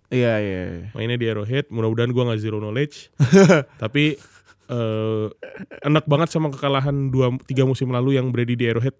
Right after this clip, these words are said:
Speaker 2: yang dibilang Brady udah habis.
Speaker 1: Oh, iya, iya,
Speaker 2: Gua pengen
Speaker 1: iya.
Speaker 2: aja sih kayak bener-bener ngabisin terakhir
Speaker 1: Para
Speaker 2: nih.
Speaker 1: doubter gitu
Speaker 2: Dan
Speaker 1: ya.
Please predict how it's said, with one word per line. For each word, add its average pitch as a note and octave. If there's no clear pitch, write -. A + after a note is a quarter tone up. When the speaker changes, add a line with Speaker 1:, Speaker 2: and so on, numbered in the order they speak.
Speaker 2:
yang A2+
dibilang A#2
Brady A2+
udah A2
habis. -
Speaker 1:
Oh, C3+
iya, A#2+
iya, A2
Speaker 2:
Gua G#2+
pengen A#2+
Speaker 1:
iya. A#2+
Speaker 2:
aja B2+
sih A#2+
kayak G#2+
bener-bener G#2+
ngabisin A2+
terakhir A#2+
Speaker 1:
Para B2
Speaker 2:
nih. A#2+
Speaker 1:
doubter A#2+
gitu B2
Speaker 2:
Dan F#3+
Speaker 1:
ya. F#3